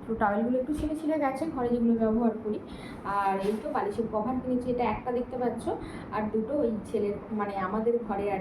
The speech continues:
কি, আহ, কালকে কাছাকাছি করেছিলাম, শুকায়নি, তো সেইগুলো এনেই সাথে সাথে ওগুলোই লাগিয়ে দিয়েছি আর কি। আর এটা ছেলের জন্য এনেছি,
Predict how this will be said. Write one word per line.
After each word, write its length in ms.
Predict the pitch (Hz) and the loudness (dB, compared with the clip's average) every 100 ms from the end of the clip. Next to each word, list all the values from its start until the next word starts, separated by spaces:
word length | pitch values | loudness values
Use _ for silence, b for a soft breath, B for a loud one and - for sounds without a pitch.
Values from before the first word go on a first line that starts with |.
| - | 0
কি, 80 | - | -2
আহ, 560 | - - - - 202 202 | -2 -6 -8 -8 -6 -4
কালকে 240 | 208 208 | -4 -2
কাছাকাছি 400 | 226 220 247 269 - | -4 -2 -2 -2 -2
করেছিলাম, 380 | 277 262 277 285 | -2 0 -2 -2
শুকায়নি, 480 | 277 262 294 302 494 B B - | -4 -2 0 0 0 B B -10
তো 80 | 269 | -2
সেইগুলো 360 | 254 233 233 | 2 2 2
এনেই 340 | 302 240 220 359 | 2 2 2 0
সাথে 260 | - 214 | -2 -2
সাথে 180 | 226 262 | 0 0
ওগুলোই 300 | 320 214 240 | 2 4 4
লাগিয়ে 280 | 254 180 190 | 4 2 2
দিয়েছি 420 | 185 185 185 202 | 2 0 0 -4
আর 40 | 165 | -4
কি। 180 | - 175 B B - | -8 -10 B B -6
আর 80 | 196 | -4
এটা 180 | 185 277 | -2 -2
ছেলের 360 | - 214 214 214 | 0 2 4 4
জন্য 200 | 226 233 | 4 4
এনেছি, 380 | 226 240 240 | 4 2 0